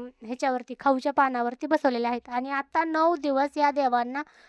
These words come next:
हलवायचं नाही. रोज सकाळी फक्त, अ, स्वच्छ पाणी घ्यायचं तांब्यामध्ये आणि फुलाने शिंपडायचं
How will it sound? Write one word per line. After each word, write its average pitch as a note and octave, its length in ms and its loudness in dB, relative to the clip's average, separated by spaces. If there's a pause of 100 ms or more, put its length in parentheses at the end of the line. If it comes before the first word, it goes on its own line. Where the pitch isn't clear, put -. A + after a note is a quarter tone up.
(160)
हलवायचं C4+ 480 0
नाही. C#4 300 -2
रोज E4 280 2
सकाळी D4+ 400 0
फक्त, - 320 -4 (440)
अ, C4 180 -2
स्वच्छ D4+ 300 -2
पाणी C#4+ 420 2
घ्यायचं D4+ 260 0
तांब्यामध्ये B3 640 -4
आणि B3+ 320 -8
फुलाने C#4 420 -2
शिंपडायचं C4 680 -2